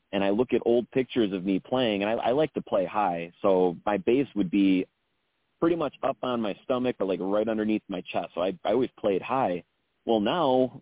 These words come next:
because of there not being all of that there, my bass hangs a bit lower. And when I saw the comparison of pictures from,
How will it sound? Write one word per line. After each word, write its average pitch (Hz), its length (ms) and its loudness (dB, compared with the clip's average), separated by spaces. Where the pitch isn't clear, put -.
because 113 320 0
of 90 220 -4
there 104 100 0
not 110 240 -4
being 110 300 0
all 113 240 2
of 107 100 -2
that 95 200 -2
there, 117 380 2
my 98 140 -4
bass 110 320 -2
hangs 117 320 0
a 98 60 2
bit 101 180 0
lower. 90 420 0
And 104 140 -2
when 104 100 0
I 101 140 -2
saw 147 140 2
the 135 80 0
comparison 120 640 -2
of 92 160 -4
pictures 107 520 -2
from, 92 420 -2